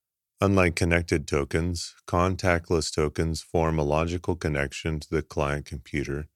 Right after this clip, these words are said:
but do not require a physical connection. The absence of the need for physical contact makes them more convenient than both connected and disconnected tokens.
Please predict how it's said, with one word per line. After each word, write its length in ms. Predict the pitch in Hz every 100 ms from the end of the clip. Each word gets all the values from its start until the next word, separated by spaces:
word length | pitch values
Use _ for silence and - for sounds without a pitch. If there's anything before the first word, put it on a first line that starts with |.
| _ _ _ _ _
but 120 | 90
do 100 | 87
not 220 | 90 90
require 560 | 82 80 - 76 71 71
a 100 | 71
physical 480 | - 80 76 - 71
connection. 600 | 76 76 78 - 67 65 _ _ _ _ _ _ _ _ _ _ -
The 140 | 80
absence 640 | 82 90 - 101 92 95 -
of 120 | 78
the 80 | 80
need 400 | 76 80 82 78
for 200 | - 73
physical 500 | - 80 80 - 76
contact 680 | - 82 80 85 78 76 85
makes 300 | 78 76 -
them 160 | 78
more 300 | 73 76 76
convenient 680 | - 71 69 85 87 71 71
than 180 | 71 69
both 260 | 73 69 -
connected 500 | 76 71 69 76 69
and 220 | 71 65
disconnected 640 | 71 - 73 67 65 123
tokens. 540 | - 67 - 139 -